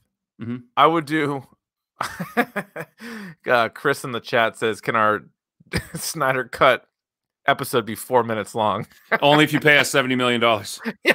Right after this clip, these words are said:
Speaker 2: because, uh, we'll do whatever you want for seventy million dollars. And I
Speaker 1: Um,
Speaker 2: mean,
Speaker 1: I
Speaker 2: whatever
Speaker 1: also
Speaker 2: you
Speaker 1: heard
Speaker 2: want.
Speaker 1: a rumor, and I don't know, did you, did you hearing this, that
Speaker 2: I've
Speaker 1: Chris Pratt is going to show up in Thor: Love and Thunder?
Speaker 2: Makes sense.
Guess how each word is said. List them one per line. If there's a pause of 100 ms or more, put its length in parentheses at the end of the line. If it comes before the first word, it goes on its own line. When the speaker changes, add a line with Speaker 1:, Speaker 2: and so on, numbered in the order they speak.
Speaker 2:
because,
uh, (280)
we'll
do
whatever
you
want
for
seventy
million
dollars.
And
I
Speaker 1:
Um,
Speaker 2:
mean,
Speaker 1:
I
Speaker 2:
whatever
Speaker 1:
also
Speaker 2:
you
Speaker 1:
heard
Speaker 2:
want.
Speaker 1:
a
rumor, (100)
and
I
don't
know,
did
you,
did
you
hearing
this,
that (280)
Speaker 2:
I've (320)
Speaker 1:
Chris
Pratt (100)
is
going
to
show
up
in
Thor:
Love
and
Thunder? (380)
Speaker 2:
Makes
sense.